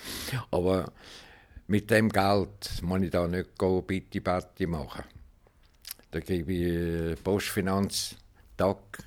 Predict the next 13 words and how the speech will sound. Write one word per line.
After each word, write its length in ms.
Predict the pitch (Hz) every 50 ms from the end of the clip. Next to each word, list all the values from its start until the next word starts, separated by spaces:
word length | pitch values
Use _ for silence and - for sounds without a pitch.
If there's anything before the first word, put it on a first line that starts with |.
| -
schnell 460 | - - - 90 90 90 87 87 87 87
ein 100 | 87 85
Anweisungsding 1040 | 87 87 95 98 98 95 104 101 95 - - 101 90 - - - 101 95 92 98 92
da 220 | - 95 95 95 95
mit 240 | 92 85 80 - 95
Einzahlung 540 | 92 95 90 - - 101 90 90 95 87
geschehen 380 | - - - 87 87 90 90 90
und 180 | 87 82 - -
dann 140 | 85 85
wird 220 | 82 87 85 - -
das 160 | 80 - -
Geld 360 | - 87 85 85 82 - -
überwiesen. 600 | - 85 69 82 80 73 90 90 - - - 73